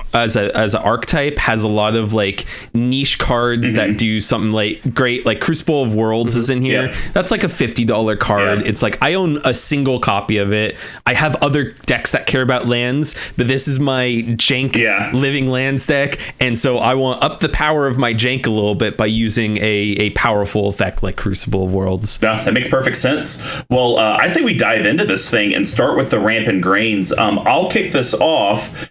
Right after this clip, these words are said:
Speaker 2: and talk about a card that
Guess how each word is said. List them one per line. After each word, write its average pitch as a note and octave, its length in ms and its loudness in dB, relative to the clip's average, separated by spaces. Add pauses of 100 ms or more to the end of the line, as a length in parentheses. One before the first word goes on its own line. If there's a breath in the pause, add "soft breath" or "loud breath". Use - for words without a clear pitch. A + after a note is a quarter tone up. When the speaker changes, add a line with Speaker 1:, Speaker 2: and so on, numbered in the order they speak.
(120)
Speaker 2:
and A2 140 2
talk D#3 180 0
about C#3 140 4
a G#2 100 0
card B2 680 2 (260 loud breath)
that A2+ 580 2